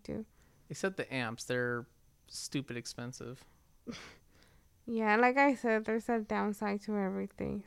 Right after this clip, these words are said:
Speaker 1: so.
Speaker 2: Yeah, like, I think I'm trying to get a Marshall amp,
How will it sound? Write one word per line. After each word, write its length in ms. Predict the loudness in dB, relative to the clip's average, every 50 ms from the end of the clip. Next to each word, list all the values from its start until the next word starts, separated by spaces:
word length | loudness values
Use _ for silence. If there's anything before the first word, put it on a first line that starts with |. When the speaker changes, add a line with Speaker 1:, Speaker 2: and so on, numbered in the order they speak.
| -12 -10
Speaker 1:
so. 240 | -8 -6 -6 -6 -8 -12 _ _ -20 -20 -20 -20 -20 -20 -20 -20 -20 -20 -20 _
Speaker 2:
Yeah, 300 | -8 -6 -4 -4 -4 -4
like, 220 | -4 -4 -6 -6 -10 _ _ -20 _ _ _ _ _ _ _ _ _ -20 _ _ _ _ -20 -16 -10
I 80 | -8 -6
think 300 | -4 -2 -4 -4 -6 -10 -14 -14 -18 -20 -20 -8 -6
I'm 80 | -6
trying 160 | 0 2 2 2
to 20 | 4
get 120 | 2 2
a 60 | 2
Marshall 500 | 2 2 2 2 0 0 -2 -6 -8 -8 -8
amp, 320 | -8 -8 -6 -8 -8 -10